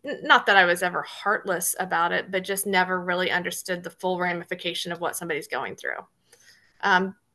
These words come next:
because nothing had ever hit me that hard. So I know that my response to other people's losses will be much different now than it was before I lost my dad. And like I said, I've, I mean, I've even gone to people and apologized 'cause I just,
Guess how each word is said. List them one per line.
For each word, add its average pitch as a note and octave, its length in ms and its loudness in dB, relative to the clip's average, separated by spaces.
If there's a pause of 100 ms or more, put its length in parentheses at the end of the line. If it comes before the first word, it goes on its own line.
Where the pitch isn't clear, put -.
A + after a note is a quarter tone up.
because G#3+ 580 -2 (140)
nothing G3+ 380 2
had F#3+ 120 0
ever F3 180 4
hit F3+ 220 -2
me D#3 80 -4
that - 180 -4
hard. - 320 -6 (1000)
So F3+ 440 2 (100)
I G#3+ 140 4
know A3 200 4
that F#3+ 240 4
my G#3 280 4
response G3 680 2
to - 200 -2
other G3 220 4
people's F#3 340 -6
losses F3 560 -4
will F#3 80 -2
be F3 240 -2
much G3+ 540 -2
different F3+ 360 -2
now F3+ 460 0
than E3 360 -2
it D#3+ 140 -4
was E3 180 -2
before E3 260 -6
I - 80 0
lost - 240 -8
my D#3+ 100 -4
dad. - 300 -10 (100)
And G#3 280 -2 (440)
like G#3+ 120 4
I A3 40 4
said, G#3 180 4
I've, F#3+ 240 6
I G3+ 80 4
mean, G3+ 140 2
I've G3 160 4
even F#3+ 240 0
gone F#3 240 0
to F#3 80 -10
people F#3 260 -6
and E3+ 80 -2
apologized E3+ 720 -2
'cause F3+ 120 -6
I F3+ 120 2
just, F#3 240 -6